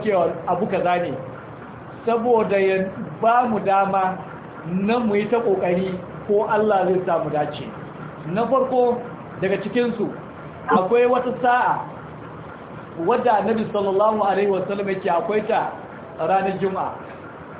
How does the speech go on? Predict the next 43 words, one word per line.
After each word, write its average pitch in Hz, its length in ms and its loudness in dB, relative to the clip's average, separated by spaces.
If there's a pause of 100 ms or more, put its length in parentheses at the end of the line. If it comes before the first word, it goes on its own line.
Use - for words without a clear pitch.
(100)
Duk 247 180 2
wani 262 240 2
mumini 254 440 2
wanda 220 280 4
ya 214 100 4
muwafaka 202 440 2
ya 190 160 2
dace 214 220 4
da 190 80 2
wannan 185 320 0
sa'a 185 200 4
yana 185 160 2
roƙon 175 300 2
Allah, 170 180 2
sai 185 120 0
Allah 175 120 2
ya - 60 0
bashi 165 200 0
abin 160 160 -2
da 156 60 -2
yake 151 120 -6
roƙo 139 300 -6
din. 135 100 -8 (1300)
Malamai 185 440 2
suka 190 180 0
yi 170 80 0
ta 175 80 -2
sabani, 156 560 -2 (260)
ita 185 240 0
ce 196 140 2
tsakanin 185 520 2
iqama 185 320 2
da - 120 -4
tada 175 280 0
sallah, 170 280 0 (280)
tsakanin 196 400 2
kiran 202 280 0
sallah 190 240 4
da 185 80 2
iqama, 175 400 2 (320)
bayan 202 320 4
sallar 208 240 0
Juma'a, 180 500 2